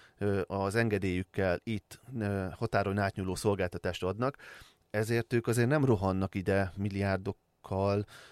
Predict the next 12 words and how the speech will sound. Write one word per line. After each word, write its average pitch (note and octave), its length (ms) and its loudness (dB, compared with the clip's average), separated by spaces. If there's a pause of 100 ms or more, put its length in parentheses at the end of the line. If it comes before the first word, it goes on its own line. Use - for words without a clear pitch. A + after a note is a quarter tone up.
(160)
ö, G2 400 2
hogy, G2+ 220 -4
hogy G2+ 200 -6
most G2+ 300 -6
itt, - 240 -8
ö, G2+ 260 0
az F#2 160 -8
M G2+ 160 0
N F#2 120 -2
B F2+ 60 -6
is, F#2 360 -2
ö, F2+ 240 0